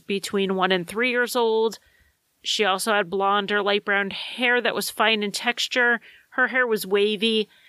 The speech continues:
and she had a noticeable gap between her front two teeth and an overbite.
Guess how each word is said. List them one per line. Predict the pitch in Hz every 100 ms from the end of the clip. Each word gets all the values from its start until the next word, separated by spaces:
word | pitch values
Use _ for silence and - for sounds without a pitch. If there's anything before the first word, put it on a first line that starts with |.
| - -
and | 226
she | -
had | 320
a | 311
noticeable | 233 208 220 240 262 277 277 240 233 175
gap | 233 214 196 175 -
between | 208 185 220 208
her | 180
front | 190 - 226 220
two | - 254 233
teeth | - 262 254 254 - _ -
and | 233 240 240 226
an | 240
overbite. | 160 208 175 170 170 160 - -